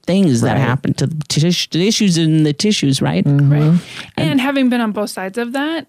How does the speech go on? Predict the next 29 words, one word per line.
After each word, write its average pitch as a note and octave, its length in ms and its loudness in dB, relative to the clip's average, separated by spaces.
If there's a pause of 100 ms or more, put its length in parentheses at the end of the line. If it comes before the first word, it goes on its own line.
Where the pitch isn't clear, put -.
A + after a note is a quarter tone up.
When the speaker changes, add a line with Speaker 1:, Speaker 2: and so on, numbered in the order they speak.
Speaker 1:
Mm-hmm. C3+ 680 2 (340)
Speaker 3:
even B3+ 320 0
though A#3+ 100 -2
I'm A3 160 -2
a G3 60 -6
therapist, A3 840 -6 (240)
I A#3 300 -2
wanted G#3+ 600 -2 (280)
the G#3+ 80 -6
professional B3 880 -2 (280)
to - 80 -2
Speaker 1:
Yeah, B2 80 2
Speaker 3:
tell G#3+ 300 -2
Speaker 1:
to F#3 120 -2
Speaker 3:
me G2 80 -2
Speaker 1:
take A2 240 -2
over. C#3 380 2 (160)
Speaker 3:
what C3+ 160 0
I C#3 60 2
Speaker 1:
Mm-hmm. C3 100 2
Speaker 3:
was F3+ 200 -4
doing. G3+ 140 -4
Speaker 2:
Oh, C3+ 220 0
yeah. C#3 680 0
Speaker 3:
Even C4 320 2
though A#3 260 -2
I A3+ 200 -2
kind A3 280 -4
of G3 160 -6